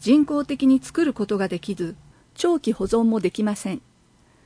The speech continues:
病気や怪我で血液製剤を必要とする方々は、皆さんの善意の献血により救われています。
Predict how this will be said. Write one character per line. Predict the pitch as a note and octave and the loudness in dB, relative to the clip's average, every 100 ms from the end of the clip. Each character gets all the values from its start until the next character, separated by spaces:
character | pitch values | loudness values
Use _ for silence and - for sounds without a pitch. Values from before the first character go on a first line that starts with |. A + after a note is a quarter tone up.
| _ _ - | _ _ 4
病 | A3 A#3+ | 6 4
気 | - A#3 | 0 0
や | A3+ | 0
怪 | - - G#3+ | 0 -2 0
我 | A3 | 0
で | F#3 F#3 _ _ _ | 0 -2 _ _ _
血 | - G3+ - | -4 -4 -2
液 | D4+ D4+ | -4 -2
製 | C#4+ D#4+ C#4+ | -2 -2 0
剤 | G#3 F3 D3+ | 0 0 -4
を | |
必 | F#3 - B3+ | -6 -2 0
要 | C4 | 2
と | B3+ | 0
す | B3 A#3+ | -2 -2
る | |
方 | A#3+ A#3 A#3 | -2 -2 -2
々 | G3 D#3+ | -2 -2
は、 | D3+ D3+ - _ _ | -4 -6 -12 _ _
皆 | G3+ C4 D4 | 2 2 2
さ | A#3+ G3+ | 0 -2
ん | F3+ | -2
の | E3 | -4
善 | - C#4+ D4+ | 0 2 4
意 | B3+ | 2
の | F#3 | 0
献 | - A#3 B3 | 0 2 2
血 | B3 A#3 | 0 0
に | A3+ | 2
よ | G#3+ | 2
り | G3+ G3 | -2 -6
救 | - - | -8 0
わ | C4+ | 2
れ | C4 | 2
て | A3 | -2
い | E3 | -4
ま | C#3+ G#3 | -4 -6
す。 | - | -12